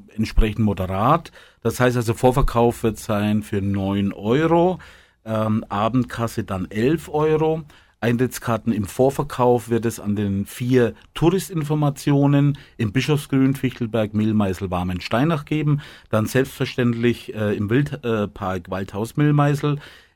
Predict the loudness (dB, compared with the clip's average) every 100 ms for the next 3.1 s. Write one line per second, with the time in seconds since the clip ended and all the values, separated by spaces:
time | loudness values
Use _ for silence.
0 | -6 0 4 4 4 -2 -6 -4 -2 -2
1 | -2 -6 -10 -8 -6 -2 -2 0 0 2
2 | 0 -2 -2 -2 0 2 2 2 2 2
3 | 0